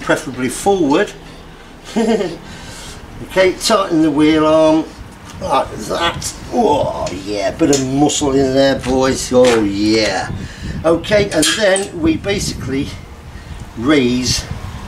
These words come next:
the handle like so. Okay, now that's what that's doing, is releasing this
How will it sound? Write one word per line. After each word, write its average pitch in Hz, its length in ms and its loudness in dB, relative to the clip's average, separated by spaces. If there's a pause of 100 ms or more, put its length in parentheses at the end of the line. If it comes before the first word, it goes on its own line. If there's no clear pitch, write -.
(920)
the 117 280 4 (420)
handle 123 480 0 (4000)
like 110 340 -2
so. - 560 -2 (1300)
Okay, 127 640 0
now 120 180 4
that's - 320 -2
what 139 180 2
that's 147 300 0
doing, 131 320 2 (680)
is 107 240 -2
releasing 123 640 2 (140)
this 139 280 0